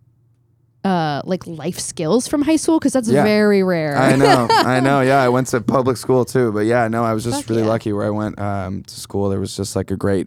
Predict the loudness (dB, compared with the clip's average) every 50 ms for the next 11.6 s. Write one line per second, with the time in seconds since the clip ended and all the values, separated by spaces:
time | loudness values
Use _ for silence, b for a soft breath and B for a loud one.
0 | -8 -8 -6 -4 -2 -2 -4 -4 -4 -6 -4 -4 -6 -6 -6 -8 -4 -4 -2 -2
1 | -2 -2 -2 -4 -4 -4 -6 -6 -6 -6 -8 -6 -6 -4 -4 -4 -6 B B B
2 | B B B B B B B B B -2 -2 0 0 -2 -2 -4 -6 -4 -4 -2
3 | -2 0 0 0 0 -2 -2 -2 0 0 2 2 4 2 4 4 4 4 4 4
4 | 4 4 4 2 2 0 -2 -6 -8 -6 -2 -2 0 0 0 0 0 0 0 0
5 | -2 -2 -2 -4 -4 -6 -8 -12 -14 -10 -6 -4 -4 -2 -2 -2 -2 -2 -2 -4
6 | -6 -8 -14 -20 -16 -10 -6 -6 -6 -6 -6 -6 -4 -4 -4 -4 -4 -2 -2 -2
7 | -2 -2 -2 -4 -2 -2 -2 -2 -2 -4 -8 -4 -2 0 0 2 0 0 -2 -2
8 | -4 -4 -4 -2 -4 -4 -4 -4 -6 -8 -8 -4 -2 -2 0 0 0 -2 -2 -2
9 | -4 -4 -6 -4 -4 -2 -2 -2 -2 -2 -4 -6 -6 -4 -4 -4 -2 -2 -2 -4
10 | -4 -4 -6 -6 -4 -4 -2 -4 -4 -6 -8 -14 B B B B B B B B
11 | B B -2 -2 -2 0 -2 -2 -2 -2 -4